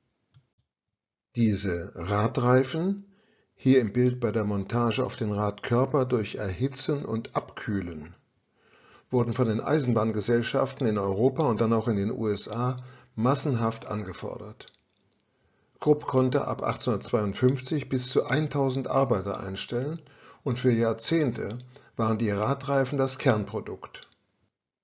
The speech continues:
Das Firmenzeichen des thyssenkrupp-Konzerns zeigt heute noch drei aufeinanderliegende Radreifen. In den achtzehnhundertachtziger Jahren verlor Alfred Krupp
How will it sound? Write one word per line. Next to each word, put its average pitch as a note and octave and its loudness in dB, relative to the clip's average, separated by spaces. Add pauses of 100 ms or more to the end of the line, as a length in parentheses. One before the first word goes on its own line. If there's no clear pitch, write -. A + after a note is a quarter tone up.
(160)
Das - -2
Firmenzeichen C3+ 2 (480)
des A2 -6
thyssenkrupp-Konzerns B2+ -4
zeigt G#2 -4
heute D3+ 0
noch E3 -4 (340)
drei A#2+ -2
aufeinanderliegende B2+ 0
Radreifen. F2+ -6 (1600)
In A2 4
den G2 -4
achtzehnhundertachtziger A#2 0
Jahren B2 2
verlor A#2 4
Alfred D3 -4
Krupp - -4